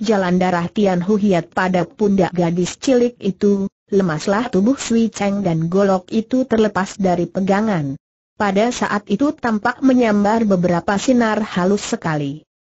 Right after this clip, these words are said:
Sinar ini adalah bulu-bulu halus dan panjang yang sekaligus menyerang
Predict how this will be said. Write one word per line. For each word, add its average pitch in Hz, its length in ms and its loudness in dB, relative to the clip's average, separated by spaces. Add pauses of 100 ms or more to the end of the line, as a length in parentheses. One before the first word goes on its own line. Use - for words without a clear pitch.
(100)
Sinar 202 480 0
ini 269 320 2
adalah 202 480 0
bulu-bulu 233 560 2
halus 190 480 0
dan 214 160 2
panjang 170 480 0
yang 165 240 0
sekaligus 202 880 -2
menyerang 202 400 2